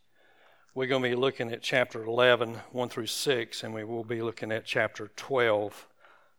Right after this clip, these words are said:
five through ten. Actually, if you came in, you probably, uh, saw out on the vest, there's some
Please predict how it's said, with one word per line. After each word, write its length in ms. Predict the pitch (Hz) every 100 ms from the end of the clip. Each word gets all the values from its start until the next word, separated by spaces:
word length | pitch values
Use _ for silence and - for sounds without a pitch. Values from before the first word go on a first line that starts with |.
| _
five 360 | 120 113 104
through 240 | - 113 107
ten. 640 | - - 131 117 110 104 - _ _ _ _ _ _ _ _ - -
Actually, 600 | 113 107 - 113 107 101 _ _ _ _ _ _ _ - - _ _ _ _ -
if 140 | -
you 60 | 120
came 360 | - 135 127
in, 380 | 131 131 131 127
you 120 | 117
probably, 720 | 110 - 135 127 123 123 120 113 - - -
uh, 380 | 123 117 110 110 101 - _ _ _
saw 260 | - 127 113
out 120 | 117
on 120 | 113 104
the 80 |
vest, 280 | 98 110 117
there's 140 | 110 -
some 220 | 113